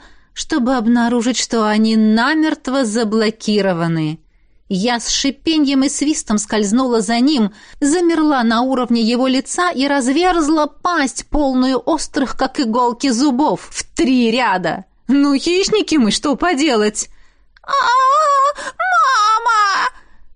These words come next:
тоненько заверещал бравый предводитель боевиков и позорно обмочился.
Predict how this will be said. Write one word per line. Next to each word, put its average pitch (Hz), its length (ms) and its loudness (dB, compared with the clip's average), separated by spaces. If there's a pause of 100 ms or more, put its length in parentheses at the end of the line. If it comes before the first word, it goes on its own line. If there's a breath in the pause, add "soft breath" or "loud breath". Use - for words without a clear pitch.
(160)
тоненько 240 500 0
заверещал 262 760 0
бравый 269 360 0
предводитель 262 680 0
боевиков 269 720 0
и 392 100 0
позорно 311 720 2
обмочился. 233 1200 -2